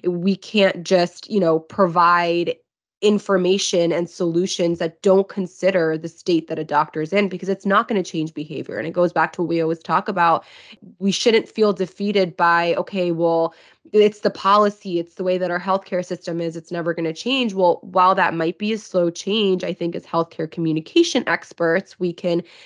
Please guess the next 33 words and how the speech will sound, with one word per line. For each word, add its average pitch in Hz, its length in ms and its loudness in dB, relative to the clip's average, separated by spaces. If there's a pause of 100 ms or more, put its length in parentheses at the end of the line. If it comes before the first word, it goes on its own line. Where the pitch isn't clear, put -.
(160)
consider 220 520 4
it. 190 180 4
And 175 120 -4
there 175 220 -4
are 185 300 4
ways 165 480 -2
to 180 100 -8
subtly, 170 880 -2
you 180 120 -6
know, 156 200 -4
change 214 580 -2
behavior 165 540 -2
by 160 200 0
considering 165 880 0 (300)
what 202 240 2
are 254 80 4
the 254 100 -4
feelings 277 480 0
that 196 160 0
someone 180 300 0
is 170 120 -6
feeling 165 380 0
in 160 100 0
a 165 60 0
state 165 340 2
of 160 100 0
overload, 160 680 2
and 165 160 -2
then 160 240 -2 (240)
doing 214 240 6
some 202 240 0
research 202 460 0
into 190 480 -2